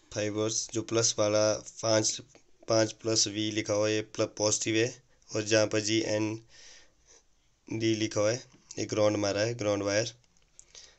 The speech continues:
तो यहाँ से हम प्लस उठाएंगे और negative भी यहीं से उठाएंगे, जिससे हमारा कि इसी पैनल में को, को भी current मिल जाएगी। और हमें इसका output हमारे को aux wire पे देना पड़ेगा, जहाँ पर इसकी aux input है।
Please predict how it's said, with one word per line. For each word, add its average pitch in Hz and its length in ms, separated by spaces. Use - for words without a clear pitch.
तो 104 400
यहाँ 110 240
से 110 140
हम 110 100
प्लस - 560
उठाएंगे 104 600
और 110 300
negative 104 380
भी 107 120
यहीं 107 140
से 98 140
उठाएंगे, 98 260
जिससे 107 220
हमारा 101 280
कि - 320
इसी - 200
पैनल 101 320
में 101 160
को, 104 100
को 101 200
भी 107 120
current 104 280
मिल 98 140
जाएगी। 98 260
और 104 340
हमें 104 200
इसका 104 220
output 104 440
हमारे 98 280
को 104 180
aux 107 240
wire 101 220
पे 101 140
देना 101 200
पड़ेगा, 101 320
जहाँ 107 140
पर 107 120
इसकी - 320
aux 110 340
input 113 380
है। 95 80